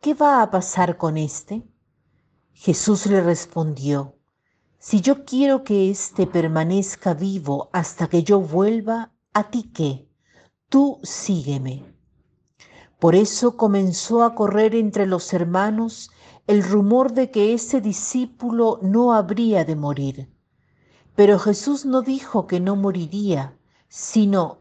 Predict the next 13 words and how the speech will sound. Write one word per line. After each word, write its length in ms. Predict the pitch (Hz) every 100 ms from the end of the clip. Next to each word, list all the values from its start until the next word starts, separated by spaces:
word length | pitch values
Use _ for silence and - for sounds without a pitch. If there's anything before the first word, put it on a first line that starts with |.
| _
"Si 300 | - - 190
yo 240 | 226 226
quiero 380 | 226 240 254 254
que 100 | 240
permanezca 960 | 220 196 180 165 170 196 214 - - 196
vivo 460 | 170 220 190 165
hasta 300 | 156 - 170
que 180 | - 160
yo 160 | 156 190
vuelva, 680 | 175 185 214 208 202 202 - _ _ - _
¿a 180 | 190 190
ti 140 | 220
qué?". 420 | - 147 135 131